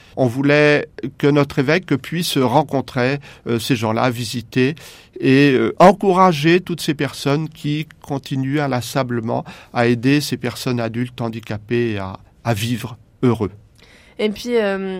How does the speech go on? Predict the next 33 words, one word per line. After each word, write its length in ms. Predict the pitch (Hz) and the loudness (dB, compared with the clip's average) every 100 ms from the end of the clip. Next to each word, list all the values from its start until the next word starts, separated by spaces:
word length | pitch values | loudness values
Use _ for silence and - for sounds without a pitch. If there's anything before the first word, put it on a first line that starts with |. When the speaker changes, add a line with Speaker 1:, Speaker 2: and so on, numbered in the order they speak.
| 156 | -6
Speaker 2:
notre 220 | 196 202 | -6 -6
évêque 240 | 214 214 226 | -4 -6 -4
rencontrera 600 | 220 202 196 208 196 196 | -8 -8 -8 -6 -4 -4
aussi, 380 | 190 - 220 214 | -6 -10 -6 -2
euh, 340 | 190 185 180 | -2 -2 -4
les 240 | 196 208 214 | -4 -2 0
jeunes 320 | 214 240 269 | 0 -2 -2
de, 300 | 220 196 190 | -2 -2 -2
de 160 | 180 190 | -6 -6
votre 580 | 196 196 - 190 180 | -6 -8 -10 -8 -6
doyenné. 720 | 175 196 214 208 202 196 202 247 | -6 -2 -2 0 -2 -2 -4 -4
Ça 160 | 233 | -4
s'inscrit 500 | 208 226 220 - 254 | -4 -6 -10 -12 -10
dans 140 | 277 247 | -8 -8
cet 220 | 220 208 | -4 -4
appel 260 | 220 214 285 | -2 -2 -4
qui 120 | 240 | -6
a 20 | |
été 180 | 208 202 | -6 -6
fait 120 | 254 | -8
par 160 | 269 226 | -8 -6
le 100 | 196 | -6
pape 260 | 214 226 226 | -4 -4 -4
à 80 | |
Cracovie, 580 | 202 196 - 196 196 247 | -6 -8 -8 -8 -6 -2
euh, 100 | 208 | -2
l'été 280 | 190 190 202 | -2 -4 -2
dernier 260 | 196 190 214 | -2 -2 -6
pendant 240 | 254 202 | -8 -6
les 100 | 190 | -6
J 100 | 190 | -6
M 140 | 185 | -6
J. 220 | 180 196 | -6 -10